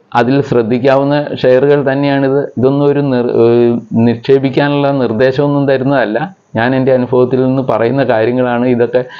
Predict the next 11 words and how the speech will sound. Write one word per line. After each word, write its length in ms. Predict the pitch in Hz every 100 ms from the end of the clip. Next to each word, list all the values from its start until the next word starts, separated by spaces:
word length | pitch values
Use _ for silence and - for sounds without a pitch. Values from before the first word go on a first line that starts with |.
| - -
ഏഹ്, 240 | 107 113 113
മുൻപ് 400 | 117 123 131 123
നിങ്ങളുടെ 300 | 123 120 123
വാച്ച് 300 | 117 117 117
ലിസ്റ്റിൽ 300 | 117 127 117
കൊണ്ടുവരാൻ 640 | 117 117 120 123 131 123
പറഞ്ഞിരുന്ന 500 | 113 113 120 120 127
ഷെയറുകളായതുകൊണ്ട് 1120 | - 113 107 120 123 113 113 123 127 131 131
സൂചിപ്പിച്ചു 560 | - 117 117 113 120 127
എന്നേ 180 | 127 117
ഉള്ളൂ. 280 | 92 92